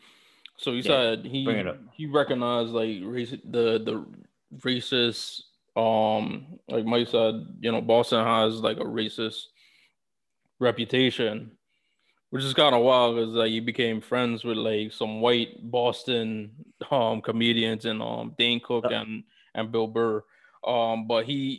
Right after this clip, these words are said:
Speaker 1: he was at
Speaker 2: Oh,
Speaker 1: camp.
Speaker 2: crew.
Speaker 1: He said he was at camp and a kid, um, a white kid called him the N-word, and he chased after him and he started beating him up. And then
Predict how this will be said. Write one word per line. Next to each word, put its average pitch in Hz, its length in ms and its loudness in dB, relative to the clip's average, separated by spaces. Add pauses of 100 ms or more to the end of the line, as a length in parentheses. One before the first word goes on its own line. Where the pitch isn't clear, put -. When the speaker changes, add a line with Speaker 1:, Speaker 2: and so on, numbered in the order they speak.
(100)
Speaker 1:
he 135 180 -6
was 127 200 -6
at 117 80 -2
Speaker 2:
Oh, 123 160 4
Speaker 1:
camp. 123 100 -10
Speaker 2:
crew. 117 320 -2 (360)
Speaker 1:
He 139 80 -20
said 143 200 2
he 151 60 -2
was 131 160 -4
at - 200 -2
camp 143 500 2 (840)
and 113 760 -2 (1000)
a 117 340 -2
kid, 151 640 -4 (200)
um, 117 760 -2 (600)
a 101 60 -4
white 165 220 0
kid 123 220 -2
called 123 260 0
him 113 80 -4
the 110 120 -6
N-word, 123 520 2
and 110 180 -4
he 120 80 -6
chased 156 420 0
after 185 360 0
him 113 360 -2 (840)
and 131 300 2
he 151 80 0
started 127 340 2
beating 135 260 2
him 127 140 -4
up. - 320 -6
And 123 160 -2
then 113 720 -4